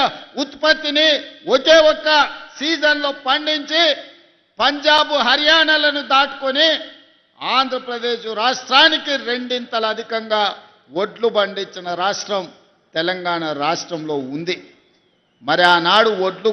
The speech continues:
కొనమంటే కొనకపోతే, కల్లాలలోనే రైతులు ప్రాణాలు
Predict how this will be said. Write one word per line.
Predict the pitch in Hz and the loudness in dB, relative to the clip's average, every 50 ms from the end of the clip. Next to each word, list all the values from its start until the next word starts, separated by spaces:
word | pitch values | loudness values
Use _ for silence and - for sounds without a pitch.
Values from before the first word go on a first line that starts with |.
| 190 | 2
కొనమంటే | 202 185 196 214 220 214 208 202 208 226 240 277 302 277 - - - - - - - - - | 2 0 2 2 0 0 0 0 2 4 8 8 8 8 6 2 -8 -14 -18 -20 -14 -6 -2
కొనకపోతే, | 165 185 202 214 208 208 175 196 196 202 202 190 196 - | 0 0 0 0 -2 -2 -4 -4 -4 -4 -4 -4 -2 -2
కల్లాలలోనే | 170 175 190 226 247 254 254 254 247 240 226 226 226 214 214 208 202 180 185 | 0 4 6 8 8 8 8 6 6 4 4 2 2 2 2 0 2 2 2
రైతులు | 185 196 185 202 196 185 185 - | 0 0 -2 -4 -8 -8 -6 -4
ప్రాణాలు | 175 165 170 180 190 185 180 170 | -2 -2 -2 0 0 0 0 0